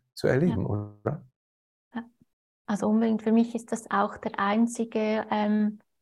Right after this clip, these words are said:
Speaker 2: Sinn, weshalb ich, ähm, channele,
Speaker 1: Mhm.
Speaker 2: um die Menschen daran zu erinnern, an etwas. Das ist für mich... Äh, eine der Hauptmotivationen.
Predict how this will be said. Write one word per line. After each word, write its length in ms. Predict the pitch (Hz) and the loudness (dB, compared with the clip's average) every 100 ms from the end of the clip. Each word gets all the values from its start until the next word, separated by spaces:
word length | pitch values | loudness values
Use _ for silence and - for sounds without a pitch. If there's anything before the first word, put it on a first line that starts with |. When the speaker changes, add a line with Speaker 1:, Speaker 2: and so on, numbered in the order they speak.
| _ _ _ _ _ | _ _ _ _ _
Speaker 2:
Sinn, 360 | - 233 233 233 | -2 6 8 6
weshalb 480 | 214 - 202 214 214 | 4 -4 -2 -2 -6
ich, 360 | 196 - - - | -16 -16 -18 -10
ähm, 600 | 208 208 220 202 202 208 | -8 -6 -6 -2 -4 -4
channele, 520 | - 226 247 254 233 - _ _ _ _ _ - | -2 2 2 2 0 -4 _ _ _ _ _ -10
Speaker 1:
Mhm. 240 | 117 98 - | -8 -6 0
Speaker 2:
um 260 | 220 220 | 4 4
die 300 | 214 220 214 | 4 4 4
Menschen 1120 | 208 208 208 208 214 - 214 208 208 208 202 - | 4 2 2 2 2 0 2 2 2 -2 -4 -2
daran 440 | 196 196 190 196 | 0 2 2 0
zu 240 | 196 214 - | -2 -6 -4
erinnern, 720 | 202 208 226 247 220 190 214 - | -2 0 2 2 0 -2 -6 -6
an 360 | 202 214 208 - _ - | -4 -4 -6 -12 _ -4
etwas. 840 | 208 208 - 220 196 180 - - - _ _ _ _ _ - | -4 -4 -6 -2 -2 -4 -12 -18 -20 _ _ _ _ _ -12
Das 220 | 190 208 | -10 -6
ist 240 | 196 - | -8 -8
für 140 | - 202 | -4 0
mich... 480 | 202 202 196 - 208 | 2 0 -2 -6 -6
Äh, 340 | 190 190 196 - - - - | -6 -6 -10 -14 -20 -20 -6
eine 220 | 196 190 196 | -4 -2 -4
der 220 | 196 - | -6 -4
Hauptmotivationen. 1700 | 185 247 240 247 226 226 233 226 208 208 - 240 190 185 185 190 | -2 -4 -4 0 0 -2 -4 -4 -4 -6 -8 -4 -4 -4 -4 -6